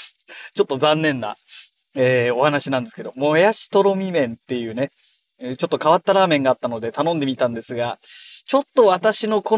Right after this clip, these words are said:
みの味じゃなかったかなという感じですかね。うん。えー、<laughs> 何の話から始まってるんだっていうね、話なんですけども。えーとですね、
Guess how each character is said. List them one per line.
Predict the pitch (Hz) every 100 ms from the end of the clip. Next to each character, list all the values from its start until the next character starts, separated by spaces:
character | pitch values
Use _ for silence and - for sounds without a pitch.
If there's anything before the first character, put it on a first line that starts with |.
| 214
み | 190 160
の | 139
味 | 131 131
じ | 143
ゃ | 151
な | 135
か | 143
っ | 151
た | 139
か | 135
な | 131 127 123 120
と | 131
い | 120 123 117 117
う | 113
感 | - 147
じ | 131
で |
す | 127
か | - 127
ね。 | 165 175 _ _
う | 131
ん。 | 127 117 113 - _ - - - _ _ _ _ _ _ _
え | 147 175 175
ー、 | 165 - - - - 185 - - - _
<laughs> | _ - - - - - 214 156
何 | 165 220
の | 190
話 | 151 147 143
か | 151
ら | 127
始 | 135 143
ま | 143
っ |
て | -
る | 143
ん | 127
だ | 117
っ |
て | _
い | 120
う |
ね、 | 113 107 -
話 | 139 135 131
な | 127
ん |
で | 113
す | 107
け | 120
ど | 113
も。 | 113 - - - _ _ _ _
え | 147
ー | 156
と | 160
で | 131
す | - 117
ね、 | 104